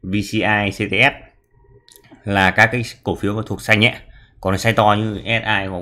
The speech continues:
V N D chẳng hạn, đấy, S H S là các cổ phiếu sai to. Chúng ta thấy là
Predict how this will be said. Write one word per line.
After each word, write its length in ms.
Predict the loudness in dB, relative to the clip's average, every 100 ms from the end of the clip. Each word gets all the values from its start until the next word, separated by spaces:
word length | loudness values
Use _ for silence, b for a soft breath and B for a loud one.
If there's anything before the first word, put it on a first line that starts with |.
| -6
V 60 |
N 200 | -4 0
D 40 | 2 2 2
chẳng 120 | 0
hạn, 320 | -4 -4 -4
đấy, 180 | -2 -2 -2
S 160 | -4
H 180 | -4 0 0 0
S 40 |
là 120 | -4 -6
các 100 | -10
cổ 120 | -12
phiếu 100 | -12
sai 160 | -8 -8
to. 180 | -6 -6
Chúng 140 | -6
ta 100 | -8 -8
thấy 140 | -8
là 120 | -10